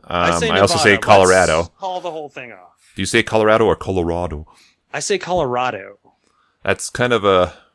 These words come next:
Speaker 1: a, I, I, that's
Speaker 2: Offensive?
Speaker 1: not offensive. It's like, <laughs> "Oh, you're not from here."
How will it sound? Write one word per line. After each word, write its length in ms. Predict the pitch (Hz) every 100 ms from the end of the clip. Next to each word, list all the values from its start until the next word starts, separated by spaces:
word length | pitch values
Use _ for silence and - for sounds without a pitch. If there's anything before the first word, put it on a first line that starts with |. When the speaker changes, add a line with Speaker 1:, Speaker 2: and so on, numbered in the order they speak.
| _ _ _ _
Speaker 1:
a, 160 | 101 - -
I, 180 | 92 90
I, 140 | - 98
that's 260 | 95 -
Speaker 2:
Offensive? 440 | 139 139 175 165 - _ - -
Speaker 1:
not 160 | 214 247
offensive. 480 | 160 160 160 160
It's 160 | 123 -
like, 160 | 98 85
<laughs> 40 |
"Oh, 120 | 104
you're 140 | 98 95
not 140 | 85
from 180 | - 76
here." 140 | 71